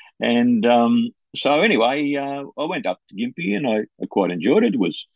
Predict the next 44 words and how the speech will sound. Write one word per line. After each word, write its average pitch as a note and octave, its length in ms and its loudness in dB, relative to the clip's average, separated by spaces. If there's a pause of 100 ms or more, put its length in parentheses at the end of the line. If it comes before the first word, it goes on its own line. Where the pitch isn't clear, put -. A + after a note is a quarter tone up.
(240)
it G#2 100 2
was F2 160 2
different A2 380 0
again. C3+ 580 -2
Uh, G2+ 500 -4
you, G2 200 -10
you G2+ 160 -6
still F#2+ 400 0
learnt A2+ 200 2
a A#2+ 60 -6
few B2+ 320 -2
things, C#3 320 -10
I A#2 80 -6
guess. C3+ 260 -4 (240)
Um, A#2 460 -4 (420)
but, B2+ 200 -2 (180)
um, B2+ 400 -2
I A2+ 60 -4
always C3+ 260 -2
remember G#2+ 320 -6
the F2+ 240 -8
manager G2+ 400 -6
of E2+ 100 -14
the - 80 -12
station G2+ 460 -4
at F2 60 -10
the E2+ 100 -8 (100)
time G#2 300 -4 (500)
said G#2 260 -4
to F#2+ 80 -6
me, F2 120 -8
at G2 140 -4
two G#2 160 0
G F2+ 260 -2
F, - 100 -8
said F#2 200 -2
to F2 80 0
me, F#2 160 -2
"If E2 100 -6
you A2+ 140 -2
want F2 160 -4
to E2 60 -12
come F#2 220 -6
back, G2+ 280 0